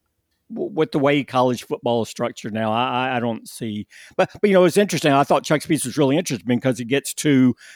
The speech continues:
just the intense pressure that, uh, business owners put on, on, you know, the, the universities to say, "Well, wait a minute, we support you year round and you're taking a home game away from here,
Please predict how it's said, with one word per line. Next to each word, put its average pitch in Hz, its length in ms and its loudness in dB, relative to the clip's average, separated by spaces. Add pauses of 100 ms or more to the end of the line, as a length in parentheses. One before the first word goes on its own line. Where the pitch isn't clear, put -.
(320)
just 170 300 0
the 151 120 4
intense - 680 -2 (200)
pressure 123 680 0 (540)
that, 123 600 0 (460)
uh, 120 220 0
business 143 560 0
owners 120 500 2
put - 500 0
on, 110 500 0 (680)
on, 117 560 2 (380)
you 147 120 4
know, 123 140 6
the, 120 220 0 (160)
the 120 320 2
universities 131 800 0
to - 100 -10
say, 135 220 -2
"Well, 113 160 2
wait 175 220 2
a - 20 4
minute, 110 240 2
we 143 140 -2
support 147 420 -2
you 135 60 -4
year 135 180 0
round 135 380 2
and 110 100 0
you're 135 80 0
taking 139 460 -2
a 101 100 2
home 147 280 0
game 143 280 0
away 127 240 0
from 104 180 -6 (100)
here, 135 360 -2